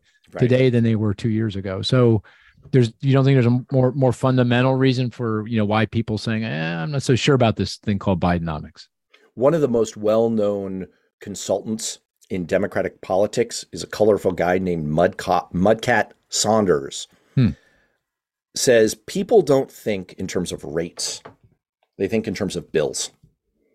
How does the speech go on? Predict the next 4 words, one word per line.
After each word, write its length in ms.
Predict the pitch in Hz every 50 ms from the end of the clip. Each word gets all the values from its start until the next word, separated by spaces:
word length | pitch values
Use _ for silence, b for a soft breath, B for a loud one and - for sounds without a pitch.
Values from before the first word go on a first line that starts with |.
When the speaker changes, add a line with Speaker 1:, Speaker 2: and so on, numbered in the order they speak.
| _ -
Speaker 1:
And 480 | - 113 107 107 101 101 101 92 90 - - _ -
economists 800 | - - - 143 175 180 156 135 135 151 - - - - - - _ _ _ -
and 220 | - 73 73 78 -
politicians 840 | - 92 87 87 87 - - 110 107 - 92 78 76 76 - -